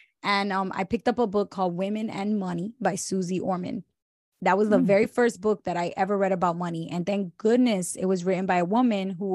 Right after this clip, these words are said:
Speaker 1: is very confident in her, uh, s-, ability to talk to other women about why this specifically matters for us as women. And for me, I grew up in a household where I saw my mom and dad, very traditional kind of s-, breakdown. You know, papi made the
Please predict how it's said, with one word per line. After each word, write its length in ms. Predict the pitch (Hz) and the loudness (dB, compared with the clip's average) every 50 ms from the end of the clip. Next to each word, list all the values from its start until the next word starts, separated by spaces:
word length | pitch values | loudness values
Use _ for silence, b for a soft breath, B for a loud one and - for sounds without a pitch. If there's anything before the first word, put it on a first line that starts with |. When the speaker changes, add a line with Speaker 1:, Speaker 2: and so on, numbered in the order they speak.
| 185 - | -2 -2
Speaker 1:
is 160 | 190 202 190 190 | -2 -4 -4 -4
very 480 | 180 170 196 220 240 254 269 277 269 B B B B B _ - | -6 -2 0 2 2 4 2 0 -2 B B B B B _ -8
confident 720 | - 240 226 233 247 247 - 233 208 208 196 190 135 196 | -4 -2 -2 -2 -2 -2 -2 0 0 0 0 0 -2 -2
in 60 | 196 196 202 180 190 | -2 -2 -4 -2 -2
her, 260 | 202 196 196 190 180 - - - 190 | 0 0 0 -2 -4 -6 -4 -2 0
uh, 140 | 185 175 - - | 0 0 -2 -4
s-, 220 | 170 160 - - - | -8 -8 -8 -4 -2
ability 460 | 208 180 208 240 285 285 226 220 214 175 - | 0 2 4 4 4 4 2 0 -2 -4 -4
to 160 | - 220 202 175 | -6 -6 -6 -6
talk 280 | - 196 202 202 - - | -2 0 0 0 0 0
to 140 | 254 220 | 0 0
other 160 | 196 190 190 180 | 2 2 2 2
women 460 | 190 247 269 262 214 196 202 214 B B B B B B | 2 2 4 4 2 2 -2 -6 B B B B B B
about 280 | 170 180 220 202 190 180 | 0 2 4 4 4 4
why 200 | 190 190 196 190 | 4 2 2 0
this 180 | 190 214 - | -2 -4 -6
specifically 720 | - - - 196 - - - 277 - 285 - - 247 240 | -6 -10 -12 -12 -8 -2 0 0 0 0 0 0 0 2
matters 540 | 208 202 185 180 180 180 185 208 208 - - - | 2 2 2 2 2 0 -2 -2 -4 -8 -8 -2
for 300 | 202 196 196 190 - - _ | 0 2 4 2 2 0 _
us 260 | 185 180 180 - - - - | -2 -2 -2 -2 -4 -4 -4
as 220 | 180 185 190 - - | -4 -4 -4 -4 -2
women. 380 | 359 381 233 180 165 175 175 B B B B B B B _ - 208 208 | 0 2 2 0 0 -4 -6 B B B B B B B _ -2 0 0
And 140 | 208 214 214 208 - - | 0 0 -2 -2 -4 -2
for 100 | - 220 | 0 2
me, 200 | 226 262 294 294 | 4 6 6 6
I 80 | 269 240 208 - | 6 4 2 2
grew 120 | 220 233 | 0 0
up 100 | 214 240 | 0 0
in 80 | 233 220 | -2 -2
a 100 | 185 202 185 | 0 0 0
household 260 | 185 - - 208 190 | -2 -2 -4 -4 -2
where 140 | 196 185 180 | -2 -2 -2
I 60 | 180 | -2
saw 240 | - - 208 190 196 | -2 -2 0 0 0
my 120 | 196 196 | -2 -2
mom 220 | 190 196 185 190 214 | -4 -4 -4 -2 -2
and 160 | 233 226 180 | -2 -2 0
dad, 380 | 190 165 170 170 180 175 170 - - 196 196 | 0 0 0 0 -2 -4 -6 -8 -2 0 0
very 180 | 196 220 240 226 | 2 2 0 -2
traditional 720 | - - 220 170 175 196 190 - - 214 202 190 196 190 | -4 -6 -6 -2 -2 -2 -2 -2 -4 -6 -6 -6 -6 -6
kind 220 | - - 180 175 | -6 -4 -4 -4
of 60 | 170 | -4
s-, 120 | - - - - | -6 -8 -8 -10
breakdown. 640 | 185 170 - 196 185 180 - - - 101 - - - | -8 -4 0 0 0 0 -2 -4 -6 -4 -4 -4 -6
You 80 | - 175 | -6 -4
know, 160 | 185 190 180 | -4 -4 -2
papi 580 | 175 180 185 180 - 220 220 220 220 202 - | 0 0 0 0 0 -2 0 0 -2 -4 -4
made 280 | - 202 202 196 196 180 | -4 -4 -2 -2 0 2
the 100 | 196 | 4